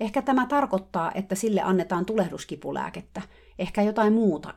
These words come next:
en tiedä, mutta tätä kipua ei tule sivuuttaa. Terapeutti. En halua antaa lääkettä, koska Dakinella on taipumusta ähkyyn. Mun mielestä mitkään yrttivalmisteet eivät ole tarpeeksi vahvoja.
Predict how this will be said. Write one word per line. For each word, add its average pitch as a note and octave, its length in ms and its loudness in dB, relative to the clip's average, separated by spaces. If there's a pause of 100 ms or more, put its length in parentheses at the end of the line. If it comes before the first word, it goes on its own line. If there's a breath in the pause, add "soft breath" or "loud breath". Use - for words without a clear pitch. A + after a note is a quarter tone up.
en F3+ 200 2
tiedä, - 420 -6
mutta G3 180 -4
tätä G#3 240 0
kipua G3+ 380 -2
ei F#3 140 0
tule F3+ 220 -2
sivuuttaa. - 720 -6 (1300)
Terapeutti. - 800 0 (200)
En G#3+ 140 6
halua G#3 360 6
antaa F3+ 360 2
lääkettä, F3+ 600 -2
koska F3+ 300 -6
Dakinella F3 500 -2
on G3 100 2
taipumusta D#3+ 560 -4
ähkyyn. - 480 -8 (340 soft breath)
Mun B3+ 180 4
mielestä F#3 420 4
mitkään F#3+ 400 2
yrttivalmisteet F#3 920 0
eivät F3+ 280 -2
ole D#3+ 120 -2
tarpeeksi D#3 560 -6
vahvoja. C#3+ 420 -6